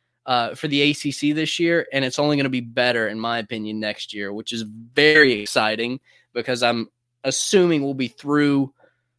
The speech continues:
covid for the most part next year, and so more, you know, fans will be back, and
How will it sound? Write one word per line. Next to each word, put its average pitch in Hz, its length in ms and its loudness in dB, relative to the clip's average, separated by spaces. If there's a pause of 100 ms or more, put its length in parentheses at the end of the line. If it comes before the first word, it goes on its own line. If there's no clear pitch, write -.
(920)
covid 147 540 4
for 135 180 -4
the 127 80 -4
most 135 320 -2
part 123 200 0
next 120 320 -4
year, 123 160 0
and 131 140 -4
so 117 160 -6
more, 120 280 -4 (160)
you 131 120 -4
know, 117 120 -4
fans 127 380 -2
will 120 100 -6
be 123 180 -2
back, 120 520 0
and 110 240 -4